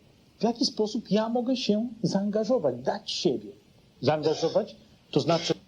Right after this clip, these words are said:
dać siebie, włożyć siebie w to dzieło, które Pan Bóg realizuje. I myślę, że to jest bardzo ważna sprawa. Jeżeli wierzymy rzeczywiście, że Pan Bóg jest stworzycielem, to do nas należy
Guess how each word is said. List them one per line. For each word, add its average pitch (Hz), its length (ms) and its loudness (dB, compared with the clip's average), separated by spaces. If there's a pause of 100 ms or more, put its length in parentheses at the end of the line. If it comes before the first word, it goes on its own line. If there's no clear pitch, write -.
dać 214 340 0
siebie, - 540 -2 (680)
włożyć 143 460 2
siebie 123 360 -2 (440)
w - 140 -8
to 233 180 4
dzieło, 190 300 0
które 202 280 -2
Pan 262 280 0
Bóg 139 160 -4
realizuje. 101 540 -4 (760)
I - 20 2
myślę, 170 280 4
że 156 140 0
to 170 100 2
jest 165 300 0 (160)
bardzo 180 320 2
ważna 180 260 2
sprawa. 135 360 0
Jeżeli 170 360 0
wierzymy 165 560 4
rzeczywiście, 139 580 0
że 117 100 0
Pan 127 200 0
Bóg 117 160 -14
jest 107 120 -4
stworzycielem, - 560 -8 (2000)
to - 120 4
do 165 160 4
nas 185 220 0
należy 139 520 2